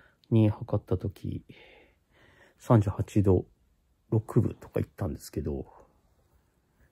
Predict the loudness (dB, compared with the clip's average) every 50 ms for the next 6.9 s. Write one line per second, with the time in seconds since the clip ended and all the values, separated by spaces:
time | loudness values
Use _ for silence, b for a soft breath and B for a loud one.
0 | _ _ 0 2 2 2 2 4 4 6 6 6 4 2 -2 -8 -14 -16 -18 -18
1 | -20 -20 -20 -20 _ _ _ _ _ _ _ _ _ _ 0 2 2 2 2 0
2 | -2 -4 -6 _ _ -20 -20 -10 -6 -4 -4 -4 -6 -4 0 2 4 4 4 4
3 | 2 2 0 -2 -6 -10 -4 0 2 2 4 4 4 4 2 4 4 4 2 2
4 | 0 B B B B B B B B B B B B B B B B B -20 -4
5 | -2 -2 0 0 0 0 2 2 2 2 0 -2 -6 -10 -12 -14 -6 2 4 6
6 | 6 6 6 4 0 -4 -6 -4 -4 -4 -4 -6 -10 -10 -10 -10 -12